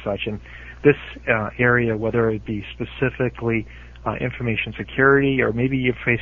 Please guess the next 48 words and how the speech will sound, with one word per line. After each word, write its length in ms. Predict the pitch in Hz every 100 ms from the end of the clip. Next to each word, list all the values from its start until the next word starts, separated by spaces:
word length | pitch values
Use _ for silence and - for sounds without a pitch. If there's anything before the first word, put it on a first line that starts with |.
| -
security 240 | - 120 120
with 100 | 110
a 20 |
little 160 | 113 107
bit 120 | 110
of 100 | 101
a 60 | 101
compliance 640 | 107 92 110 113 127 123 -
tone, 280 | 104 101 95 - - - - -
um, 340 | 104 101 107
you 80 | 123
know, 80 | 107
if 60 | -
that's, 200 | 113 -
if 160 | 131 101 113
that's 160 | 113 -
your 100 | 113 -
skill 180 | 131 139 -
set, 200 | 104 107
I 40 |
mean, 260 | 113 104 104 - -
I, 200 | 104 113
I 40 |
don't 120 | 127
think 180 | 110 95
the 60 | -
time 160 | 101
has 100 | 95
ever 320 | 101 95 95 95
been, 300 | - 101 101
ever 220 | 104 110 107
been 220 | 98 92
better. 400 | 104 131 85 - - - - - -
Um, 460 | - 107 104 110 113 - -
you 100 | -
know, 60 | 117
in 60 | 113
terms 340 | - 143 135
of 140 | 117
recommendations, 880 | 120 117 127 120 113 120 127 131 127
I 120 | 120 113
think, 220 | 127 117 - -
you 80 |
know, 80 | 110
getting 320 | 101 117 123 117 123
certifications, 880 | 113 110 110 - 113 - 120 113
getting 280 | 113 113 110
recognition, 760 | 107 104 104 107 107 - 120